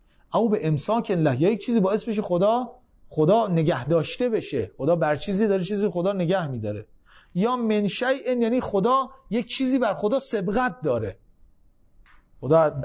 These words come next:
از چیزی باشه یعنی اون چیز بر خدا سبقت داره دیگه، جلوتره، این باطله. اگه بگی خدا بر چیزه یعنی چیز خدا رو نگه داشته، اینم غلطه. اگه بگی خدا فی شیء، در چیزیه، پس اون چیز به خدا هوایه کرده، دور خدا رو گرفته،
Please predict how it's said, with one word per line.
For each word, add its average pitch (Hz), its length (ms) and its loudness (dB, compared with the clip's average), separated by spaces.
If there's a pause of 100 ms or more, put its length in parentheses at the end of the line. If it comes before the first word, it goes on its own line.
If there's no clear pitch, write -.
از 160 220 -2
چیزی 165 260 -2
باشه 165 220 0
یعنی 208 100 0
اون 208 120 2
چیز 208 180 -2
بر 180 140 2
خدا 180 220 -2
سبقت 202 400 -2
داره 220 160 -2
دیگه، 170 160 2
جلوتره، 143 560 0 (280)
این 170 380 -4
باطله. 143 420 -4 (440)
اگه 165 200 2
بگی 254 140 2
خدا 233 240 0
بر 220 400 -2
چیزه 262 320 0
یعنی 254 320 2
چیز 220 220 -2
خدا 175 260 0
رو 160 80 0
نگه 139 280 -2
داشته، 101 380 -12 (960)
اینم 220 360 2 (680)
غلطه. 151 420 0 (340)
اگه 220 200 2
بگی 285 100 2
خدا 233 280 2
فی 311 340 -2
شیء، 247 400 -2
در 254 320 0
چیزیه، 254 300 0
پس 214 160 -4
اون 233 100 -6
چیز 226 160 -4
به 202 80 0
خدا 208 240 0
هوایه 175 420 0
کرده، 135 340 -2
دور 180 300 2
خدا 123 240 -4
رو 113 80 -6
گرفته، 107 420 -10